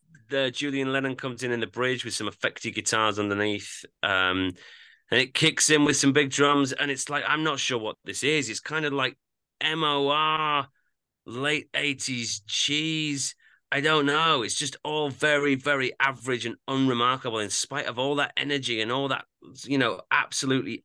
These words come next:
on point screaming and all that stuff. So average. Um,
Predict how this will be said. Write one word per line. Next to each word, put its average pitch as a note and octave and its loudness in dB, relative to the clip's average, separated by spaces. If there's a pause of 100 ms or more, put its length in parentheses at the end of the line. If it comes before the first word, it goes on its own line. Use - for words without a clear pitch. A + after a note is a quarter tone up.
on C3+ 2
point C3 0
screaming C3 2
and F2 -2
all C#3+ -2
that C#3+ -4
stuff. - -4 (540)
So G#2 -4
average. G2 0
Um, G2 -2